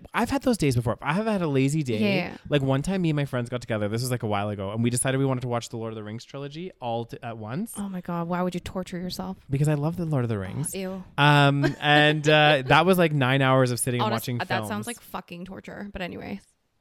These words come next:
Speaker 2: <laughs>
Speaker 1: Which, you know, whatever. It is what it is. But, and then, then, then the
Speaker 2: But
Speaker 1: next
Speaker 2: once in a while, it's fine.
Speaker 1: Exactly. Then the next day I go for a hike.
Speaker 2: Yeah.
Speaker 1: But if you're, like, doing this all the time, it's just, like,
Speaker 2: Yeah.
Speaker 1: just not, I'm not saying you have to be a marathon runner, but
Speaker 2: Mm-hmm.
Speaker 1: it's just not healthy for you.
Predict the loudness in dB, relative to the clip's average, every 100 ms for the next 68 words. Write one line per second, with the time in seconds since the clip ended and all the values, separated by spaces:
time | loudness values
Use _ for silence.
0 | _ -16 -6 -6 -2 -2 -2 -4 -10 -12
1 | -20 _ _ 6 8 6 2 4 6 6
2 | 4 2 -2 -8 -8 -2 0 0 0 0
3 | 0 0 4 4 4 2 2 0 0 0
4 | 4 2 2 0 4 4 0 -4 -8 -4
5 | -4 -2 0 2 2 2 0 0 0 0
6 | 0 0 -2 -2 -8 -2 0 2 2 2
7 | 2 2 4 4 0 0 0 0 -2 -6
8 | -8 -6 -6 -4 -4 -6 -8 -16 -20 _
9 | -8 -8 -8 0 2 2 0 -2 -2 0
10 | -2 -2 0 -2 0 0 0 0 0 0
11 | 0 0 -2 -4 -8 -6 -4 -4 -6 -10
12 | -12 -12 -14 -14 -14 -14